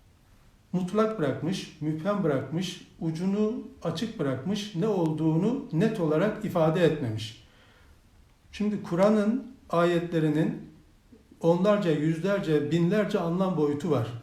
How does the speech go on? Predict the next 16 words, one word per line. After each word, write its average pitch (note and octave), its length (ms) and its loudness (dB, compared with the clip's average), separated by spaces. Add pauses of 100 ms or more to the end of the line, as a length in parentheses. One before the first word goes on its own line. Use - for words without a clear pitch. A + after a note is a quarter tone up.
(360)
Bir F#3+ 240 0
ayeti E3+ 360 2
bütünüyle E3+ 400 -2
anlamak, D#3 640 0
anlatmak, D3+ 760 -2
izah D#3 280 2
etmek, C#3+ 400 -4
tefsir C#3 280 -4
etmek E3+ 380 -2
mümkün C3+ 360 -2
değil. D3 340 0 (600)
Üstad A3 260 -2
Hazretleri D#3+ 600 0
burada F#3 340 2
sünuhat F3+ 500 0
kabiliğinden C3+ 840 0